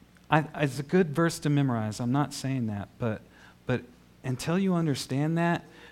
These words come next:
jumping straight to doing everything you want, say, and do for the glory of God, you run the risk of becoming a,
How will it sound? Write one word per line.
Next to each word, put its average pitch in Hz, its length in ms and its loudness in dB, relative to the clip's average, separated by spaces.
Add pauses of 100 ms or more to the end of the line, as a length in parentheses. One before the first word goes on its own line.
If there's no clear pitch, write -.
(100)
jumping 156 460 4
straight 151 500 0
to 156 80 -6
doing 143 340 2
everything 156 540 0
you 147 160 2
want, 131 380 0
say, 147 340 2
and 127 160 2
do 139 320 -2
for 143 160 -8
the 123 100 -4
glory 135 460 0
of 113 160 -4
God, 151 540 -2 (1900)
you 226 320 -2
run 208 240 4
the 165 100 4
risk 175 420 2
of 110 100 -4
becoming 147 560 -2
a, 98 240 -4